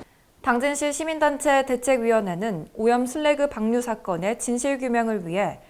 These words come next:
적극적인 방안을 마련해 시민의 안전을 지켜달라고 호소했습니다. 현대제철과 연결된 하천을 확인해 봤더니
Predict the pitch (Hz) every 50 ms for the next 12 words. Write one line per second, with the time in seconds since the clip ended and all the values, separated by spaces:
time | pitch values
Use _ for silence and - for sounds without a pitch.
0 | _ _ _ _ - - 233 233 - 302 311 - 294 294 294 294 294 285 277 269
1 | 254 254 247 233 233 226 220 214 196 190 170 160 165 185 208 233 240 - - -
2 | 302 285 294 277 277 277 226 175 180 196 208 214 214 208 208 214 214 214 - 233
3 | 220 - 262 247 233 202 185 165 156 156 - 175 175 185 - 262 254 269 254 240
4 | 226 - - - 180 156 147 139 - 135 135 - _ _ _ _ _ _ _ _
5 | _ _ _ _ _ _ _ _ _ _ _ _ 320 311 311 320 320 311 311 302
6 | 302 302 294 294 294 285 277 269 254 254 247 247 247 226 240 247 247 285 311 311
7 | - 320 294 277 269 247 247 262 226 240 220 214 208 190 - - - - 160 156
8 | 175 220 185 143 -